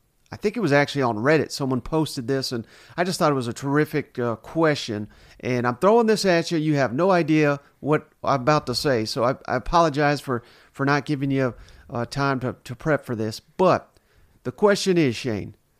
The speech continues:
who is the next team in the S E C to win a national championship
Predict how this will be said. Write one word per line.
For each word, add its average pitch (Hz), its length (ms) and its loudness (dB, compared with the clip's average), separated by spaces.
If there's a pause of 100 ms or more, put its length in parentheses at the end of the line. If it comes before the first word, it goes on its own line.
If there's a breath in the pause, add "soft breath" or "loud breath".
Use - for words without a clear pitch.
(1200)
who 240 300 2
is 151 180 0
the 131 120 2
next 156 500 0
team 120 540 2 (480)
in 185 220 6
the 208 260 2
S 185 280 2
E 170 180 0
C 107 540 -4 (840)
to 139 100 -6
win 135 320 2
a 196 80 2
national 165 500 0
championship 123 960 -2